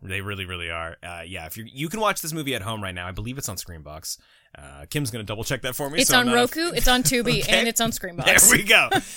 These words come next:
Speaker 1: Watch it at home as late at night as possible.
Speaker 2: Yeah, as delirious as you can be.
Speaker 1: Yes, and watch it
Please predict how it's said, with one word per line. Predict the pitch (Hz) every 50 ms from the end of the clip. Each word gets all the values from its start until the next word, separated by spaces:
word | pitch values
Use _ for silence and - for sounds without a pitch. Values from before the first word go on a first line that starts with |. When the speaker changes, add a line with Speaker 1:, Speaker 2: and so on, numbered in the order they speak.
| - - -
Speaker 1:
Watch | 139 147 165 - 175
it | 180
at | 143 147 143 110
home | 113 113 104 104 101 101 -
as | 113 113 117 110 98 104 104
late | 98 101 104 120 135 135 -
at | - 120 -
night | - 123 113 110 117 113 - -
as | 98 90 101 107 95 -
possible. | - - - 92 92 - - - - 82 233
Speaker 2:
Yeah, | 233 247 220 185 147 -
as | - 254 233 190
delirious | - 302 277 254 240 269 269 277 269 262 240 240 -
as | 226 214 185
you | 220 226
can | - 233 180
be. | - - - - - 285
Speaker 1:
Yes, | - 107 92 - - - - -
and | 110 110
watch | 107 95 98 -
it | 117 95 -